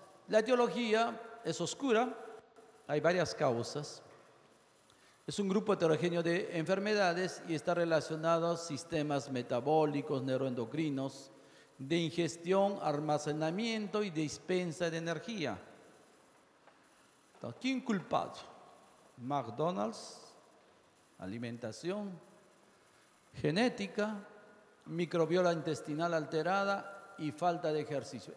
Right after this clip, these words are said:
Estos cuatro son los más importantes. Entonces, aquí tenemos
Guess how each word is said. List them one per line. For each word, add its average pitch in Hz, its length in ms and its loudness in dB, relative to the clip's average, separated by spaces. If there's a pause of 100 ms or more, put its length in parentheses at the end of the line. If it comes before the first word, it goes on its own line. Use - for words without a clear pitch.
(120)
Estos 185 840 -2
cuatro 170 480 0
son 156 240 -6
los 147 140 -4
más 147 320 -6
importantes. - 1120 -12 (1000)
Entonces, 160 680 -2 (800)
aquí 202 240 -4
tenemos 214 680 -2